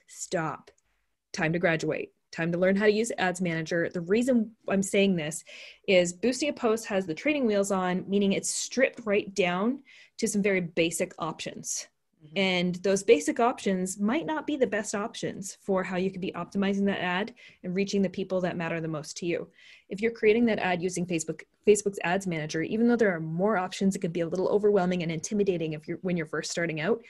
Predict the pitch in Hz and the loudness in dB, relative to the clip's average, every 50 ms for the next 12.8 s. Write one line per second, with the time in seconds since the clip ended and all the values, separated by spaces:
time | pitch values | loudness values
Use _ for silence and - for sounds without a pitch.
0 | - - - - - - - _ _ _ _ _ _ _ - 196 208 220 208 190 | -20 -20 -20 -20 -20 -20 -20 _ _ _ _ _ _ _ -6 0 4 6 6 6
1 | - - 196 190 202 220 240 240 262 262 269 277 240 247 - - - 214 190 185 | 4 6 6 6 8 8 6 4 4 2 0 -2 -4 -6 -6 2 6 6 6 6
2 | 180 175 170 170 - - - _ _ _ _ - - 190 170 165 160 - - 202 | 6 4 4 2 2 -2 -6 _ _ _ _ -4 -2 0 2 2 0 2 4 6
3 | 196 196 196 214 214 - 247 214 214 214 214 202 - - 196 196 190 185 175 - | 6 8 6 4 2 4 4 4 6 6 4 4 2 -2 -6 -4 -4 -2 -2 0
4 | - 196 185 180 185 180 - - - - - - - _ _ - - - - 277 | 2 2 4 4 2 -2 -4 -8 -10 -12 -16 -20 -20 _ _ -14 -8 0 6 6
5 | 262 262 240 269 254 226 226 - - 202 180 180 190 190 202 196 - 196 175 170 | 6 6 6 2 2 2 2 0 0 -2 -2 -2 -2 -2 -2 -2 0 -2 0 0
6 | 165 165 - - _ - - - - - _ _ _ _ _ _ _ - - - | -2 -2 -6 -8 _ -16 -20 -20 -20 -20 _ _ _ _ _ _ _ -8 -4 0
7 | 214 190 180 170 165 165 160 - 185 190 196 196 - 240 220 196 190 202 196 190 | 4 6 6 6 6 4 2 2 0 -2 -2 0 0 2 2 2 2 0 0 0
8 | 190 180 - - 175 165 160 165 160 160 - - 175 170 165 165 165 165 160 180 | -2 -2 0 0 0 0 0 0 -2 -4 -6 -6 -4 -2 0 0 2 2 0 0
9 | 202 202 - 196 196 - 240 - 240 254 247 220 180 165 - - 180 180 190 185 | -2 0 -2 -2 0 -2 -2 2 2 2 2 2 -2 -2 -2 -4 -2 -2 0 0
10 | 196 202 202 202 202 - 190 190 196 - 220 226 240 240 - - _ - - - | 2 0 0 -2 -4 -6 -8 -8 -2 -2 0 0 0 -2 -6 -12 _ -20 -20 -20
11 | - - _ _ - 208 190 - 202 202 220 - - - 196 190 180 185 180 180 | -20 -20 _ _ -8 -6 0 2 4 4 4 2 2 2 2 2 2 0 0 0
12 | 170 170 170 170 165 151 151 156 147 147 151 151 139 95 - 175 | 0 0 0 0 -2 -2 -2 -2 -2 -2 -2 -4 -4 -6 -6 -8